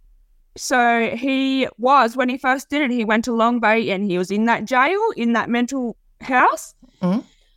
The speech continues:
Speaker 1: And then in May, I didn't find out. No one contacted me. No one reached out and told me. And I'm the main victim. And there was a tribunal and he has now been moved to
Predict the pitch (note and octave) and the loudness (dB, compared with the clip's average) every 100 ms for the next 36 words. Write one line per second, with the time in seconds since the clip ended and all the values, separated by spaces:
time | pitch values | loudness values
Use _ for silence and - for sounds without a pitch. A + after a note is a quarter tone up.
0 | _ _ - A3+ A#3 A#3 A3+ A3 G#3 - | _ _ -2 0 2 2 2 0 -2 -2
1 | B3+ B3 B3 A3+ A3+ F4 - A3 A3+ A3+ | 0 2 2 2 2 0 2 2 0 -2
2 | A3 G#3 G#3+ C4+ A3 G#3+ A3+ A#3 A3+ - | 0 0 2 0 0 0 2 0 -2 -4
3 | A#3 A#3+ C#4+ D#4 C4+ G#3+ A#3+ A3+ A#3+ B3 | -4 -2 -2 -4 -6 -8 -4 0 2 2
4 | B3 A#3 G#3+ G#3 - G3+ - A3+ G#3 F#3+ | 0 0 -2 -4 -2 -2 -2 -4 -2 -2
5 | G#3 G#3 G#3+ - _ _ _ _ - A#3 | 0 -2 -2 -4 _ _ _ _ -6 0
6 | A#3+ B3 B3+ B3 A#3 A#3+ B3 - - G#3+ | 2 2 2 0 0 0 -2 -4 0 0
7 | B2 F3+ _ - A3+ A3+ A3+ A3+ G#3+ - | 0 -6 _ -4 0 0 0 0 -2 -6
8 | _ _ - B3 C#4 A#3+ - C4+ A#3 A3 | _ _ -2 0 2 -2 -2 2 2 2
9 | B3 C4 B3+ A#3 B3+ C#4 C4+ A#3 B3 A#3 | -2 0 0 -2 -2 -2 -2 -2 -2 0
10 | A3+ G3+ A#3+ A4+ _ _ - A#3+ A#3 A3+ | 2 2 2 -2 _ _ -2 0 2 2
11 | A3 A3+ - - | 0 -2 -8 -12